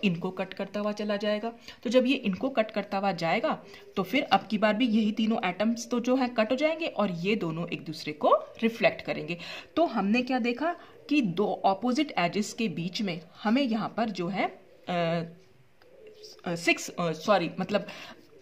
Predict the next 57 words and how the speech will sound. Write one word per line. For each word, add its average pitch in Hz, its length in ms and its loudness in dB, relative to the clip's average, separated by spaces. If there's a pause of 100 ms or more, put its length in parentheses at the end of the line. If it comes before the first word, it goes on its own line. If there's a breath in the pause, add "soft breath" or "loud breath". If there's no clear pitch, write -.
(160)
दो 180 260 4
opposite 208 540 4
edges 170 280 0
के 240 100 -2
बीच 196 240 -2
में 262 80 -2
हमें 285 220 0
एक 320 300 2
six, - 320 -4
अ, 175 380 -2
एक 311 220 4
sigma 208 380 4
d 214 200 4
जो 160 140 -2
है 165 140 -6
हमें 160 200 -4
देखने 160 300 -4
को 359 160 4
मिल 240 220 4
रहा 151 120 4
है। 156 80 2 (320 loud breath)
तो 262 80 4
अगर 254 160 6
हमारे 254 300 2
पास 294 340 -4
twelve 175 340 2
edges 269 340 4
हैं 254 180 -2 (400 loud breath)
तो 302 100 6
हमें 196 300 0
क्या 202 180 0
मिलेंगे, 208 380 0
six - 320 0
sigma 160 360 -4
d 180 160 -2
मिल 196 160 0
जाएंगे, 202 300 0
यानी 220 220 2
दो 202 260 2
edges 226 260 2
के 254 100 -2
बीच 233 240 0
में 247 60 0
एक 220 280 2
मिल 311 160 0
रहा 302 100 6
है 214 60 4
तो 170 120 -6
ट्वेल्व 185 300 4
के 147 120 -6
बीच 139 240 -8
में 175 80 -6
हमें 285 300 0
six - 280 -4
sigma 156 280 0
d 156 140 -4
मिलेंगे। 156 340 -4